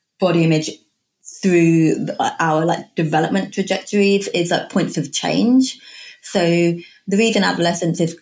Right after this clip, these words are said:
a crucial area is because of puberty. So puberty and, like, your, your body changes and how you respond to your, your body. And then you're also very vulnerable to what other people think about you when you're, you're a teenager. So that's why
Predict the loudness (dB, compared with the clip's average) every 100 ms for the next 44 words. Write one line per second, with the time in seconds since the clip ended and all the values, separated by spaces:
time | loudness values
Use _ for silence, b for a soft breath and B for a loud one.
0 | -8 -2 0 2 0 0 0 0 0 0
1 | -2 -4 -2 -2 -4 -6 -2 0 0 0
2 | -2 -2 -4 -2 -4 -4 -2 0 -2 -4
3 | -2 -2 -2 -2 0 0 0 2 2 2
4 | 2 -2 -2 -2 0 0 -4 -4 -6 -4
5 | -4 -4 -6 -6 -4 -4 -2 -2 0 0
6 | 0 0 0 0 0 2 2 0 0 -2
7 | -2 -4 -6 -4 -2 -2 -4 -4 -2 -2
8 | -2 -4 -8 -6 -6 -4 -4 -6 -6 -6
9 | -6 -6 -8 -10 -12 -14 -12 -12 -12 -14
10 | -14 -16 -14 -6 -6 -6 -6 -4 -6